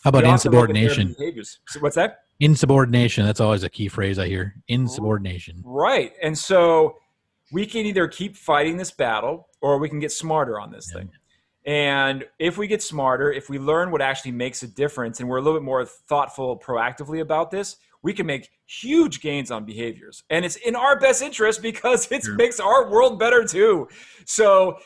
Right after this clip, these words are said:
Speaker 2: I really wanna sell this idea to teachers that, you know, we can and should do these things, and it's for everybody's best interest. These kids are coming into your class,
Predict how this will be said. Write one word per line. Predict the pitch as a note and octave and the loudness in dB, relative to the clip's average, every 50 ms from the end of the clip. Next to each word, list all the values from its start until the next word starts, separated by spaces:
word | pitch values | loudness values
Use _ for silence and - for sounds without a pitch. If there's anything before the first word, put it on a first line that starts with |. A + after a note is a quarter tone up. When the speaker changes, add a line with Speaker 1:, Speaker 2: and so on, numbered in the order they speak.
| - - | -6 -2
Speaker 2:
I | E3 | -2
really | F3 G#3 C#4+ D4+ | 0 0 0 2
wanna | B3+ G#3 F3 D#3 | 2 2 2 0
sell | - - - - - G3+ G3+ G#3+ | 0 -2 -2 0 0 2 2 2
this | A3 G#3 F3 - D#3 | 2 2 0 0 0
idea | C#3+ C#3 B2 C3+ C#3 B2+ | -2 -2 -2 -4 -4 -4
to | A#2+ | -4
teachers | A#2 - B2+ B2 - - A#2 A#2 C#3 C#3+ C3+ | -6 -10 -12 -12 -10 -8 -8 -8 -8 -6 -4
that, | C3+ B2 B2 A#2+ B2+ | -4 -4 -4 -4 -8
you | A#2+ | -8
know, | A#2+ A2+ A2+ | -6 -6 -6
we | A#2 C3+ E3+ F#3+ | -6 -6 -8 -10
can | - - - E3 G3+ B3 C4+ C4+ B3+ A#3 | -12 -14 -12 -10 -8 -6 -6 -6 -8 -10
and | D#3+ - F3 E3 E3 D3 | -12 -12 -10 -10 -8 -8
should | - - B3+ D4+ B3 F#3 | -8 -8 -10 -10 -8 -8
do | F3 D#3 | -8 -6
these | C#3+ C#3 C3+ - | -6 -8 -10 -8
things, | - C3 B2 B2 B2+ B2+ - | -8 -8 -8 -8 -10 -12 -12
and | - D#3 D3+ | -12 -10 -10
it's | D3+ - | -10 -10
for | - C3+ B2 | -8 -6 -4
everybody's | B2 G3+ C#4+ A#3+ D#3+ C3+ A#2+ A2+ A2+ | -4 -4 -4 -6 -8 -8 -8 -8 -8
best | - A2+ G#2+ - - | -8 -10 -10 -10 -12
interest. | G#2 G2+ - - A#2+ D3+ - - - _ _ _ _ _ _ _ _ _ _ _ _ _ _ | -18 -18 -16 -14 -14 -14 -16 -18 -20 _ _ _ _ _ _ _ _ _ _ _ _ _ _
These | - F#3+ B3 A#3+ | -4 -4 -4 -4
kids | - - B3 A#3 A3 | -4 -2 -2 -2 -2
are | F3 - D#3+ D#3 | 0 0 0 -2
coming | D3+ - - E3+ F#3+ G#3+ G#3+ G#3 | -2 -2 -4 -4 -2 -2 -4 -4
into | D#3+ F3 F#3+ F#3+ - F#3+ | -6 -10 -10 -10 -10 -8
your | F3+ D#3+ E3+ E3+ | -6 -4 -4 -4
class, | E3 - - D3 D#3+ E3 D3 A#2+ - - - - - | -4 -4 -4 -2 0 0 0 -2 -6 -10 -18 -18 -20